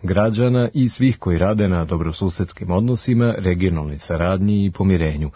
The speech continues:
Naveo je i kako komisija očekuje da se u Srbiji unapredi okruženje kada je reč o vladavini prava.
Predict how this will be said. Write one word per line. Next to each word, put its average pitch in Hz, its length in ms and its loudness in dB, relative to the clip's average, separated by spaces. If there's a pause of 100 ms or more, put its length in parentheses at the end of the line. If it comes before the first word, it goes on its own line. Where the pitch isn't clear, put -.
(380)
Naveo 87 400 2
je 78 220 -4
i - 20 -6
kako 82 320 -10
komisija 85 480 -2
očekuje 107 400 -4
da 120 120 -2
se 120 140 -4
u 113 40 0
Srbiji 123 520 -2
unapredi 107 540 2
okruženje 80 600 -2
kada 104 240 -2
je 101 60 -2
reč 90 280 -4
o 101 60 -4
vladavini 78 500 -6
prava. - 400 -12